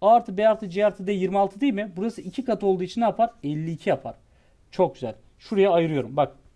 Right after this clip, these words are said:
Ee, bunu bu arada karşıya atmıştım zaten. Burada da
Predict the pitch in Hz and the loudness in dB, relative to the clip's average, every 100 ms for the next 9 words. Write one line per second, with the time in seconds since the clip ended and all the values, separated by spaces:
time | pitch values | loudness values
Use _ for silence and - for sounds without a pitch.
0 | _ _ _ _ _ _ _ _ _ _ | _ _ _ _ _ _ _ _ _ _
1 | _ _ 135 131 131 131 131 127 127 175 | _ _ -2 0 0 -2 -4 -6 -4 -4
2 | 190 - 165 156 151 147 165 165 170 165 | -6 -8 -16 -14 -12 -4 -2 -2 -4 -2
3 | 151 - 175 156 180 151 - 120 117 117 | -2 -2 -2 -2 -4 -10 -10 -4 -4 -4
4 | 185 147 143 165 170 | -6 -6 -8 -6 -6